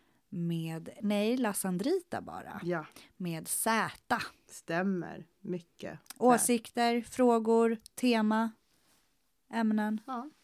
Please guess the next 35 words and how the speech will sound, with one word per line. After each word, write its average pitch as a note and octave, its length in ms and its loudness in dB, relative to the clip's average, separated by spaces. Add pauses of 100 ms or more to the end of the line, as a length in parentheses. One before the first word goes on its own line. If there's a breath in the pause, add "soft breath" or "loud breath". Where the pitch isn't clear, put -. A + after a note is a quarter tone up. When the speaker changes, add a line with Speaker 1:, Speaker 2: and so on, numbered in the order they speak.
Speaker 2:
bara G#3+ 180 2
lätta G#3 240 -2
sitt - 120 -14
hjärta F#3+ 240 -6
helt F3+ 160 -4
enkelt. - 340 -12
Speaker 1:
Ja. C#4+ 360 4
Speaker 2:
Ja. A#3+ 220 -6 (1040 loud breath)
Och A#3+ 160 4
Speaker 1:
Skriva B3+ 640 4
om A#3+ 160 2
man A#3 140 2
tycker A#3 300 -2
att - 320 -8 (220)
någon A#3+ 240 4
utav A3 320 0
oss A3 140 -2
är A3 40 0
dum G#3+ 220 2
i - 20 0
huvudet. G3+ 300 -6 (720 loud breath)
Vi G#3 100 2
kan B3 200 6
ta A3+ 200 4
det. A3 220 0 (220)
Speaker 2:
Ja. F3 300 -2
Speaker 1:
Vi - 160 -6
kan A#3+ 200 0
brösta C4 300 2
den. B3 220 0 (120)
Speaker 2:
Det F3+ 160 -4
kan F#3 220 -2
vi G3 60 -2
göra. F#3+ 360 0 (200)
Speaker 1:
Mm. D#3+ 260 -6